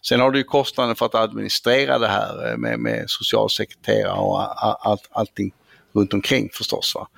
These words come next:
Eh, kontor, lokal hyra för, för allt det här.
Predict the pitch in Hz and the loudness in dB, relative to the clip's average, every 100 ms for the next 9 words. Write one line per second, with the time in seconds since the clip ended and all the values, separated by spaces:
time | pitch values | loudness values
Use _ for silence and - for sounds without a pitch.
0 | - - - - - - - - 123 120 | -18 -18 -18 -8 -2 -2 -2 -2 -4 -2
1 | - 104 - 110 104 104 104 - 107 107 | 0 2 4 4 4 0 0 2 2 2
2 | 107 107 123 110 104 101 - 104 101 - | 0 0 2 2 2 -2 0 -2 -2 -6
3 | 101 | -8